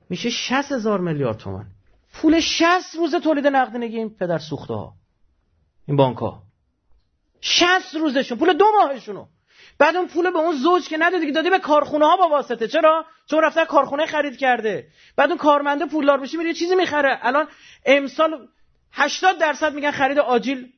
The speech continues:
کم شده. نداشتن بخرن مردم. رئیس صنف قنادی‌ها و این چیزا اومده تهران، میگه که من توییت زدم براش.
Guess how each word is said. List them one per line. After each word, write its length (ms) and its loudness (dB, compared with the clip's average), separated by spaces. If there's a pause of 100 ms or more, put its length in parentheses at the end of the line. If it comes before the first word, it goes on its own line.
(100)
کم 180 2
شده. 380 -10 (200)
نداشتن 520 2
بخرن 360 2
مردم. 400 -2 (4000)
رئیس 380 2
صنف 680 -2 (640)
قنادی‌ها 640 2
و 20 -2
این 120 -4
چیزا 180 -4
اومده 200 0
تهران، 280 2
میگه 160 -4
که 120 -8
من 140 -4
توییت 220 -4
زدم 260 0
براش. 280 -2